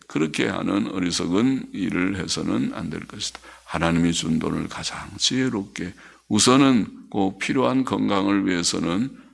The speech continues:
잘 먹는 것도 필요한 일이다. 건강해야 모든 일을 잘할 수 있으니까.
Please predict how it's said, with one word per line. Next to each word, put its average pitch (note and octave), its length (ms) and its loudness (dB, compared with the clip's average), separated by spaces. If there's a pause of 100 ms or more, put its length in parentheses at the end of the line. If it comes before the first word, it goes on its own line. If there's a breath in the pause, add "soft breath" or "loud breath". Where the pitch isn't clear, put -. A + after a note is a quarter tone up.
잘 F#2+ 520 0
먹는 E2+ 460 2
것도 E2+ 440 -4
필요한 E2 540 -6
일이다. - 400 -12
건강해야 C#3+ 760 0
모든 G2+ 360 -4
일을 F#2+ 260 -4
잘할 F2 360 -6
수 - 180 -2
있으니까. F#2 680 -2